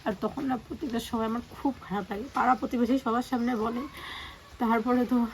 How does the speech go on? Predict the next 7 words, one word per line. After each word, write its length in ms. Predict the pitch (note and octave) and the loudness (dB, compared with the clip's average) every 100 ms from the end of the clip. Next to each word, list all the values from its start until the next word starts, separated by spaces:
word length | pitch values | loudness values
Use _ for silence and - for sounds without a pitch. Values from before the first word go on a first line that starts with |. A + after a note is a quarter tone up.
| - A#3 | -4 -2
বাড়ির 400 | F3+ G3 G3 A3 | 2 2 2 2
লোকজনের 480 | G#3+ F#3 - A3 G#3+ | 0 -2 -4 -4 -4
সবার 300 | - A3 - | -4 -6 -4
সামনে 200 | A3+ A3+ | -2 0
বলেই, 380 | F#3+ F#3+ F#3+ G3 F3+ - - - - - | 0 -2 0 -2 -6 -12 -16 -18 -12 -4
তখন 180 | A#3 A#3 - | -2 -2 -4
খুব 160 | B3+ | -10